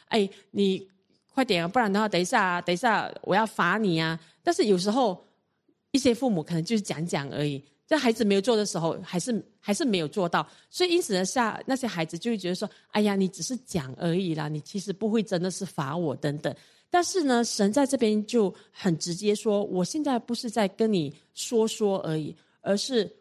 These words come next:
我说到就会做到哦。”所以他这种神的警告不是空洞的威胁，而是实际的，是会发生的。那如果我们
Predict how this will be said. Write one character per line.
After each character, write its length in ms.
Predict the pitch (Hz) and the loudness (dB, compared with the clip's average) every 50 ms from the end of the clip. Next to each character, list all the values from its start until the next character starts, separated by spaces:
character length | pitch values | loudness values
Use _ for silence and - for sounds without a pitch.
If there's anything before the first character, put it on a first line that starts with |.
| _ - | _ -4
我 120 | - 160 | -2 -2
说 300 | 151 - - - 202 196 | -2 -2 0 0 0 0
到 340 | 196 - 214 180 151 - - - | 2 2 2 0 0 -2 -8 -14
就 260 | _ - - 220 196 170 | _ -6 0 0 0 0
会 280 | - - 190 165 147 | 2 2 2 2 2
做 320 | 156 - - 208 185 156 147 | -2 -6 -2 -2 -2 0 0
到 160 | - 165 143 139 | -2 -4 -4 -4
哦。” 180 | 160 165 156 - - 190 | -6 -8 -8 -8 -6 -2
所 140 | - 254 | 0 0
以 20 | 233 | 0
他 260 | 240 - 254 254 240 233 | 2 2 0 0 0 0
这 120 | - - 269 | -2 -4 -2
种 200 | - 202 147 - - - - - - _ _ - | -2 -2 -4 -4 -10 -14 -20 -20 -20 _ _ -10
神 240 | - - - 190 | -6 0 0 2
的 80 | 226 269 | 2 2
警 220 | 269 - 165 139 | 0 0 -4 -2
告 160 | 147 190 185 180 | -2 -2 -2 -2
不 100 | - 196 | -4 -6
是 140 | - 202 | -6 -6
空 340 | - - - 202 190 175 175 | -8 -8 -6 -4 -4 -2 -2
洞 220 | 175 196 180 165 151 | 0 0 0 2 2
的 100 | 143 139 | 0 0
威 220 | 139 151 151 147 | 2 2 2 2
胁， 260 | 147 - 175 151 135 - - - _ - | 0 0 0 -2 -2 -2 -8 -20 _ 0
而 100 | - 208 | 2 2
是 140 | 190 - 285 | 4 4 2
实 380 | 240 - - - - 190 196 | 0 0 0 -2 0 0 0
际 240 | 220 - - 285 240 | 0 0 -2 -2 -2
的， 180 | 185 165 139 190 | -2 -2 -6 -6
是 180 | - - - | -8 -6 -6
会 160 | 208 - 214 170 | -2 -2 -2 -2
发 280 | 151 - 170 160 147 | -2 -4 -8 -10 -10
生 260 | 143 - 156 143 139 | -10 -10 -10 -10 -8
的。 160 | 131 - - - _ _ _ _ _ _ _ - | -10 -12 -14 -16 _ _ _ _ _ _ _ -2
那 140 | - 262 | 2 4
如 180 | 240 233 311 381 | 4 6 4 4
果 240 | - 339 233 196 180 | 6 4 4 4 4
我 240 | - - 175 170 156 | 2 4 4 4 4
们 240 | 156 156 156 180 | 4 2 2 0